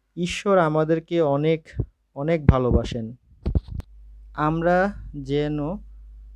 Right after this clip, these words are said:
তাকে ভালোবাসি, তাই তিনি আমাদের জন্য দশ আজ্ঞা দিয়েছেন।" এসব আজ্ঞা পালনের মাধ্যমে আমরা তার প্রতি ভালোবাদা-, ভালোবাসা প্রদর্শন করতে পারি।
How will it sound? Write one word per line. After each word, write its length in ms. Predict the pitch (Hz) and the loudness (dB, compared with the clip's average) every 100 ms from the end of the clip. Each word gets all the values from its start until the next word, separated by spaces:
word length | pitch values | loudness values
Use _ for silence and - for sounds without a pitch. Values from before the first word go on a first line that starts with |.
| - - - 156 | -20 -20 -8 -2
তাকে 360 | 156 151 165 | 0 0 -4
ভালোবাসি, 680 | 147 147 151 151 156 - 180 | 0 0 2 2 -2 -4 -8
তাই 300 | 175 147 143 | -2 -2 -2
তিনি 300 | 143 147 151 | -2 -4 -2
আমাদের 460 | 143 143 143 151 147 | 0 2 2 0 0
জন্য 280 | 151 151 156 | -2 -2 0
দশ 360 | 131 131 - | 2 0 -2
আজ্ঞা 320 | 139 135 147 | -6 -2 -2
দিয়েছেন।" 560 | 131 123 123 - 120 110 - - - - | 0 -2 -2 -4 -8 -10 -14 -20 -20 -6
এসব 340 | 143 143 165 156 | -4 0 2 2
আজ্ঞা 360 | 151 147 160 | 0 2 0
পালনের 520 | 156 147 143 147 156 | 2 2 2 2 0
মাধ্যমে 520 | 151 143 135 143 160 170 | 0 -2 -2 -6 -4 -4
আমরা 260 | 131 131 | -2 -4
তার 280 | - 135 131 | 0 0 0
প্রতি 280 | - 139 139 | -2 -4 -4
ভালোবাদা-, 720 | 131 131 127 131 131 139 135 | -4 -2 0 0 0 -4 -4
ভালোবাসা 540 | 123 127 131 135 165 165 | -2 0 0 -2 -2 -4
প্রদর্শন 580 | 139 135 139 - 147 | -2 -2 -2 -4 -8
করতে 320 | 135 123 - 120 | -6 -6 -6 -6
পারি। 300 | 117 110 | -6 -8